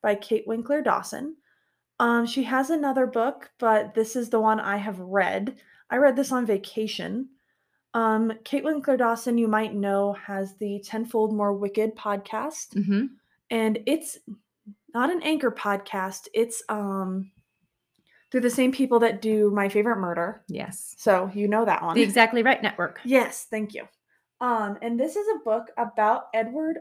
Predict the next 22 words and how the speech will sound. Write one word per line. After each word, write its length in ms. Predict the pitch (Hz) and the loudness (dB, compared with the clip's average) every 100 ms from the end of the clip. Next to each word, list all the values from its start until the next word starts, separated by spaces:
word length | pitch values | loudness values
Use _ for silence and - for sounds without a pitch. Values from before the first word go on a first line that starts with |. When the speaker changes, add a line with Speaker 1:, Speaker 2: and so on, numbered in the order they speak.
| - | -4
Speaker 1:
Oscar 520 | 240 233 - 226 214 202 - | -4 -4 -4 -6 -6 -8 -12
Heinrich. 520 | 202 180 - - - _ - _ _ - _ _ _ _ _ _ _ _ _ _ _ _ _ - - | -10 -10 -12 -14 -20 _ -20 _ _ -20 _ _ _ _ _ _ _ _ _ _ _ _ _ -20 -8
Um, 520 | 247 214 196 185 190 - _ _ _ _ _ _ _ | -4 -2 -4 -8 -12 -16 _ _ _ _ _ _ _
Heinrich 560 | - 277 311 370 392 | -8 -4 -2 -2 -6
was 560 | 247 240 233 226 214 - - | -2 4 4 4 0 -12 -8
called 240 | 233 220 | -2 0
the 100 | 220 | 0
American 480 | 214 202 208 220 277 | -2 0 -2 -4 -8
Sherlock 480 | 269 220 208 240 - | -8 -6 -4 -4 -6
Holmes, 440 | - 175 208 285 | -12 -12 -10 -8
Speaker 2:
Mm-hmm. 240 | 196 175 233 | -8 -6 -4
Speaker 1:
which 140 | 208 | -4
he 140 | - 240 | -4 -4
did 240 | 202 196 | -2 0
not 240 | 233 208 - | 0 -2 -2
like 260 | 175 196 | -6 -8
because 260 | 214 208 202 | -14 -12 -12
he 140 | 214 | -12
said 300 | 208 - 196 | -10 -4 -4
Holmes 380 | 190 190 196 202 | -6 -8 -8 -8
was 180 | 196 190 | -8 -10
too 540 | - - 202 196 196 | -14 -8 0 0 0